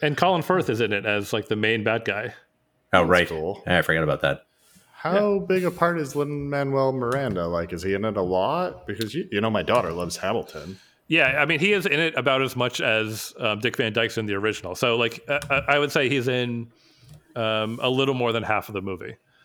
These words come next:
Speaker 3: That's
Speaker 1: Uh,
Speaker 3: cool.
Speaker 1: so he's, yeah, he's, he's around a lot, and, um, I think, I think his, you know, there's, like, they have the, um, I've forgotten, I've,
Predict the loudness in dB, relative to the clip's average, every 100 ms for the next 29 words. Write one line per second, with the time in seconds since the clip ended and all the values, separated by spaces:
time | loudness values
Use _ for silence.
0 | _ _ _ -6 -4 -2 0 -2 -4 -14
1 | -2 0 2 -2 -2 0 0 0 0 0
2 | 0 2 2 2 2 2 0 -2 -4 -4
3 | -6 -6 -4 -4 -6 -10 -18 -20 -20 -20
4 | _ _ _ -2 2 2 0 0 0 -2
5 | 0 0 0 -4 -12 -6 -2 -2 0 -4
6 | -4 -8 -4 -4 -6 -20 _ _ _ _
7 | -18 -18 -6 -2 0 -2 -2 0 0 0
8 | -2 -6 -10 -10 -10 -18 _ _ -14 -14
9 | -8 -8 -8 -14 _ -12 -12